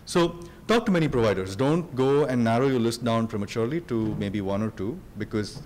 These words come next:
there's a very high probability that they just won't have people available. Uh, find maybe five, six,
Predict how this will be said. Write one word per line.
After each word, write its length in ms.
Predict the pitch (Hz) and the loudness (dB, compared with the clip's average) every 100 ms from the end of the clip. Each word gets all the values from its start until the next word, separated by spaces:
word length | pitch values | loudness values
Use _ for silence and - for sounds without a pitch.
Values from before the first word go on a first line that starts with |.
| - | -2
there's 180 | 113 110 | 0 0
a 40 | |
very 220 | 110 117 | 0 0
high 160 | 113 110 | 0 -2
probability 560 | 110 107 110 110 107 107 | -2 -2 -2 -2 -4 -4
that 140 | 101 | -4
they 80 | 107 | -6
just 180 | 104 - | -6 -8
won't 160 | 101 | -6
have 160 | 95 - | -8 -10
people 240 | 95 92 | -10 -8
available. 360 | 92 90 87 87 - - - - | -6 -6 -8 -12 -16 -20 -18 -2
Uh, 220 | 127 117 117 - - 117 | 2 4 2 -6 -12 -6
find 320 | - 160 165 | 2 4 4
maybe 160 | 143 135 | 2 0
five, 340 | - 127 127 | 2 2 2
six, 580 | - 120 117 - - | 0 0 -2 -8 -10